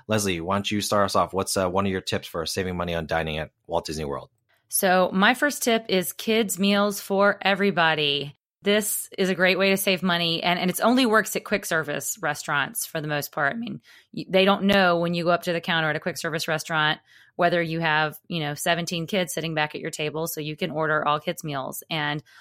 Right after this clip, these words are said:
Speaker 2: honestly, I mean, especially for lunch where I don't wanna eat, like, you know, on a hot day, like, a massive amount of food, a kid's meal is often enough for me. And, uh, so, yeah, that's a really good tip for, for saving money. It doesn't really work at table service restaurants 'cause they can see who's ordering.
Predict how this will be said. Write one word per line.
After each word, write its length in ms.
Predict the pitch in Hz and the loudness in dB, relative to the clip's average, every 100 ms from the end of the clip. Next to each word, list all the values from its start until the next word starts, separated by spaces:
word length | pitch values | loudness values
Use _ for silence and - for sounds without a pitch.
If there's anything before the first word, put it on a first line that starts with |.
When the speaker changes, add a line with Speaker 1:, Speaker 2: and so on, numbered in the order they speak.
| - - | -20 0
Speaker 2:
honestly, 760 | 240 339 339 - 247 240 233 233 _ _ _ _ _ _ - | 4 4 2 2 2 4 0 -2 _ _ _ _ _ _ 0
I 40 | |
mean, 120 | 202 | 2
especially 500 | 196 - 233 247 294 269 | 2 4 4 4 0 -2
for 180 | 202 | -2
lunch 400 | 175 160 226 254 | 0 0 0 -2
where 140 | 185 175 | -2 0
I 100 | 175 | 2
don't 180 | 175 165 | 2 2
wanna 160 | 175 | 0
eat, 380 | 165 175 175 - | -2 -2 -4 -4
like, 180 | 160 - - | -8 -8 -10
you 100 | 160 | -8
know, 100 | 151 | -6
on 80 | 151 | -4
a 40 | |
hot 240 | 147 160 - | -4 -4 -2
day, 280 | 151 151 | 0 0
like, 180 | 151 143 | 0 -4
a 40 | 151 | -4
massive 380 | 147 147 - | -2 -2 -4
amount 240 | 156 156 160 | -6 -4 -4
of 80 | 151 | -6
food, 280 | 165 170 156 | -6 -6 -6
a 40 | |
kid's 280 | 160 240 240 | -8 -8 -4
meal 180 | 277 247 | -2 -2
is 100 | - | 0
often 320 | 156 170 160 | -2 -2 -4
enough 320 | 143 147 151 | -4 -2 -2
for 120 | - | -6
me. 420 | 143 139 135 143 - _ | -6 -6 -8 -10 -16 _
And, 440 | 165 160 156 151 151 | -4 -2 -2 -4 -4
uh, 340 | 151 147 143 | -2 -2 -4
so, 200 | 170 - | -6 -2
yeah, 160 | 180 190 | 2 4
that's 180 | 220 247 | 4 2
a 80 | |
really 260 | 196 196 196 | 0 2 2
good 220 | 190 185 | 0 -2
tip 320 | - 170 170 | 0 -2 -2
for, 480 | - 170 156 151 - | -6 -2 2 2 -2
for 140 | - 165 | -6 -6
saving 340 | - 165 160 | -2 -2 -2
money. 240 | 156 160 170 | -2 -2 -2
It 80 | |
doesn't 300 | 165 180 190 | 2 2 2
really 200 | 180 180 | 0 0
work 200 | 175 175 | 0 -2
at 100 | - | -2
table 220 | - 175 170 | -4 -2 -2
service 320 | 180 175 - | -4 -4 -2
restaurants 440 | 170 - 170 - | -4 -2 -4 -6
'cause 200 | - 139 | -12 -12
they 100 | 147 | -12
can 160 | - 135 | -12 -14
see 220 | - 160 | -8 -6
who's 180 | 160 165 | -4 0
ordering. 480 | 196 226 247 277 | 0 0 0 -2